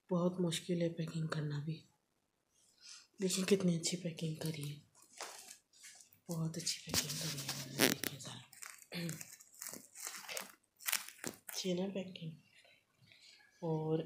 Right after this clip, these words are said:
एक box ये वाला तैयार करा है, इसको कितना अच्छा pack किया इन्होंने, बिल्कुल plastic वगैरह सब लगा कर, पानी वानी नहीं लगेगा, आराम से सारा, इसमें सारे बर्तन हैं किचन के,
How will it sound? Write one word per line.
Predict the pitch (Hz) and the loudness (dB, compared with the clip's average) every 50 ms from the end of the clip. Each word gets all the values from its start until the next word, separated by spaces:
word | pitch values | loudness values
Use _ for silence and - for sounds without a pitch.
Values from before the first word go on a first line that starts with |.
| - - | 2 4
एक | 175 165 170 165 165 185 | 4 6 6 4 2 2
box | 185 180 170 170 - - - - - - 180 | 4 4 4 6 6 8 8 10 10 8 6
ये | 180 156 | 6 4
वाला | 147 147 147 151 160 | 2 2 2 2 2
तैयार | 160 - 190 185 180 175 175 190 | 6 6 6 6 6 4 2 0
करा | - - 185 175 | -2 -2 0 0
है, | 180 175 175 - - - 180 | 0 0 -2 -4 -4 0 0
इसको | - - - 190 175 | 0 0 0 -2 -4
कितना | - 180 - - 170 | -4 -6 -4 -2 -2
अच्छा | 165 165 - 175 175 | 0 0 0 -2 0
pack | - 175 160 156 - | -2 -2 -4 -4 -4
किया | - 175 160 160 160 | -4 -4 -2 -2 -2
इन्होंने, | 156 160 156 151 156 156 | -2 -2 -2 -4 -2 -2
बिल्कुल | 160 165 175 175 - - 180 180 180 - | -2 0 0 0 0 0 -2 -2 -2 2
plastic | - 160 160 160 160 - - 190 - - 185 | 2 2 2 4 0 0 0 -2 -4 -4 -8
वगैरह | 170 - 156 151 151 156 160 | -8 -6 -6 -6 -4 -4 -4
सब | - - 175 160 160 160 | -2 -2 -4 -4 -4 -6
लगा | 156 151 - 143 143 147 - - - | -6 -6 -6 -8 -10 -10 -10 -6 -2
कर, | 180 175 175 185 - - - - - - - - - - - - - - | 0 0 0 -2 -6 -8 -10 -10 -6 -6 -6 -6 -6 -10 -12 -12 -6 0
पानी | 202 190 180 180 185 | 2 4 6 6 6
वानी | 185 180 175 170 175 175 | 6 6 6 6 4 2
नहीं | 170 170 165 | 2 2 2
लगेगा, | 170 160 160 156 151 151 156 156 151 156 156 - - - - | 0 0 2 0 0 0 -2 -2 -4 -6 -8 -10 -12 -6 -4
आराम | 170 160 156 156 156 160 160 | -2 0 0 0 0 0 2
से | - - 175 165 160 | 2 2 2 2 0
सारा, | - - - 165 156 156 160 165 | 0 2 2 0 -2 -2 -2 -2
इसमें | 156 - 180 175 165 | -2 -2 -2 0 0
सारे | - - 165 160 165 170 | 2 2 2 0 0 0
बर्तन | 160 165 156 156 - 170 156 160 | 0 0 -2 0 0 0 0 2
हैं | 160 156 160 | 0 0 0
किचन | - - - 160 151 147 143 - | 0 -2 0 -2 -2 -6 -6 -8
के, | 147 139 | -8 -8